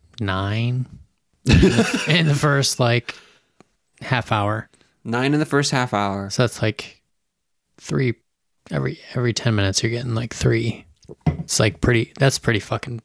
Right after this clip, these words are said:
Speaker 1: fast paced. <laughs>
Speaker 2: That is very fast paced. That's true.
Speaker 1: Um, but then you gotta slow it down and, like, give a little bit every now and then, but you gotta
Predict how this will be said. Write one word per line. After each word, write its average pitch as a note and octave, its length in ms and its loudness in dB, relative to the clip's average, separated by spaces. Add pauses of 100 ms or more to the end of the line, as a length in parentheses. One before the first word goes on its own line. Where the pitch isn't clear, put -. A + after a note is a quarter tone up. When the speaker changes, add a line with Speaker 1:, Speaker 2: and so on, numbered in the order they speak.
Speaker 1:
fast - 400 -6
paced. - 540 -4
<laughs> - 40 -20 (180)
Speaker 2:
That C3+ 120 8
is A#2 80 2
very A2 240 2
fast - 280 -12
paced. - 440 -8
That's A2 200 0
true. F#2+ 220 2 (680)
Speaker 1:
Um, G2 520 0 (480)
but - 100 -2
then A#2 160 0
you A2+ 80 2
gotta G#2+ 140 4
slow G#2 220 2
it G2+ 60 0
down G2 280 0 (600)
and, F#2+ 140 -4
like, G#2 320 -10 (880)
give A#2 160 -6
a A#2 60 -6
little D#3+ 240 4
bit D3+ 320 2
every C3+ 200 2
now B2 220 0
and A#2 100 0
then, G#2+ 320 2 (360)
but D3 180 -8 (840)
you C#3+ 260 -8
gotta B2+ 260 -8